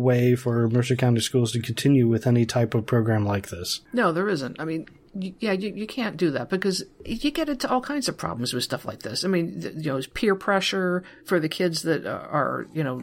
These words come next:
Speaker 2: are not religious. It, it's, no, and it's monetary problems. It's just all wrong. It can't possibly s-, succeed.
Speaker 1: So, uh, Elliott also said that organizing, administering, or otherwise endorsing Bible classes for Mercer County schools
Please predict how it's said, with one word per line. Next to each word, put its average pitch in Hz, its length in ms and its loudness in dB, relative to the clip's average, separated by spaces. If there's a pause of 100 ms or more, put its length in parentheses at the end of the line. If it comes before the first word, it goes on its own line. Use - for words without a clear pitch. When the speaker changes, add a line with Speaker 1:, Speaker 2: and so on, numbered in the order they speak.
(120)
Speaker 2:
are 147 120 0
not 147 280 0
religious. 156 680 2 (180)
It, - 220 -2
it's, - 180 -12
no, 127 220 -4 (160)
and 160 180 2
it's 151 220 -4 (320)
monetary 180 600 2
problems. 160 540 0
It's 254 120 -2
just - 180 -4
all 127 160 2
wrong. 123 400 -2 (160)
It - 220 -10
can't 170 200 -6
possibly 147 420 -6
s-, - 220 -6
succeed. 131 600 -2 (200)
Speaker 1:
So, 135 400 6
uh, 123 380 8
Elliott 165 320 8
also 151 320 4
said 127 300 4
that 117 240 4
organizing, 139 580 6
administering, 135 680 4
or 113 180 2
otherwise 123 460 6
endorsing 127 480 4
Bible 120 280 4
classes 127 380 4
for 117 140 0
Mercer 123 320 4
County 120 280 4
schools 156 600 6